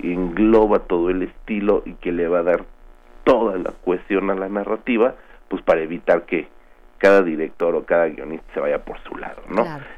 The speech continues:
Speaker 1: Esta
Speaker 2: claro.
Speaker 1: serie de D C Souls es una serie bien importante, se estrenó en el dos mil dieciséis,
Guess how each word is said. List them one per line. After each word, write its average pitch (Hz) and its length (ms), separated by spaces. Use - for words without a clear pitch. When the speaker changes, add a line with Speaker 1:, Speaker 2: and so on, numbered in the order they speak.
Speaker 1:
Esta 160 220
Speaker 2:
claro. 180 80
Speaker 1:
serie 196 220
de 135 140
D 139 240
C 139 180
Souls - 400
es 120 160
una 135 160
serie 120 220
bien 113 400
importante, 92 920
se 104 80
estrenó 110 840
en 98 240
el 85 380
dos 85 160
mil 107 240
dieciséis, 107 680